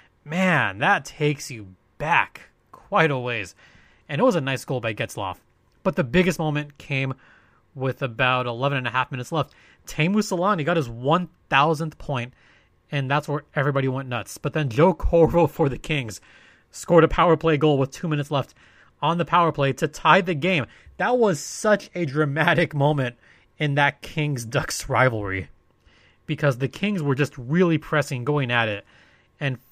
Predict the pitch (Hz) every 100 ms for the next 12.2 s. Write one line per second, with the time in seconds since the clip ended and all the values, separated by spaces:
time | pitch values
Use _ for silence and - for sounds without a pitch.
0 | - - 156 151 139 - 127 120 95 _
1 | _ _ _ _ 185 202 226 - _ 180
2 | 196 254 208 185 151 113 85 82 _ _
3 | _ _ _ _ _ _ 143 202 - 202
4 | 185 - 175 156 - 160 139 160 151 151
5 | 139 - 147 135 - _ 151 147 143 127
6 | 127 123 110 127 107 - _ _ _ _
7 | 151 147 202 240 170 - 160 139 170 151
8 | 135 135 120 127 113 110 143 127 - 143
9 | 131 113 - 127 110 98 95 _ _ _
10 | _ _ 143 127 - 165 147 131 135 -
11 | - 143 135 143 131 117 127 107 101 107
12 | 95